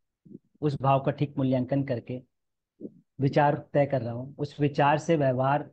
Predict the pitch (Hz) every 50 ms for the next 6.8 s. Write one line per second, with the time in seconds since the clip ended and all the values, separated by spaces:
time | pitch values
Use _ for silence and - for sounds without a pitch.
0 | _ 127 131 143 151 160 - - - - - 135 135 - - - - - - 139
1 | 147 143 143 139 127 123 - 123 123 - - - 135 120 117 113 104 104 104 98
2 | - - _ _ _ _ _ _ _ _ _ _ - 139 156 180 165 151 147 139
3 | 160 185 185 180 190 180 190 185 185 185 175 170 170 175 180 180 - - 165 165
4 | 160 165 160 - - 135 135 131 135 147 156 160 147 147 139 135 147 160 165 156
5 | 135 135 131 131 - _ - _ 156 151 147 151 - 156 165 156 131 127 120 117
6 | 117 120 120 120 127 131 127 - - - 139 143 156 160 165